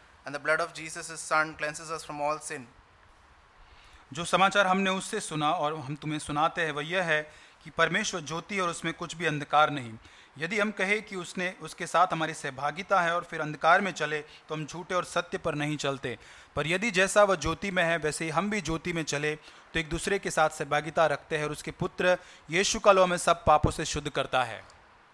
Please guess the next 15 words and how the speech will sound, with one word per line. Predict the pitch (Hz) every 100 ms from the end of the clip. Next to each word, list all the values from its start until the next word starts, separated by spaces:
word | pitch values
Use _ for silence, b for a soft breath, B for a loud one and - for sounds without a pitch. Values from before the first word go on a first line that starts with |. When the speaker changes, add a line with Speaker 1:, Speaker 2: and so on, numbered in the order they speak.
| _ _ _ _ _ _ _ _ _ _ _ _ _ _ - - - -
Speaker 1:
So | 170
this | 165 165 -
hope | 165 185
that | 185 175
we | 185
have | 165 151 160 170 - 151
is | 147 - -
based | 156 208 170 175
on | 165 165 151 - - _ _ _ -
whether | 143 165
I | 170 151
walk | 160 175
in |
the | 165 143
light. | 143 139 -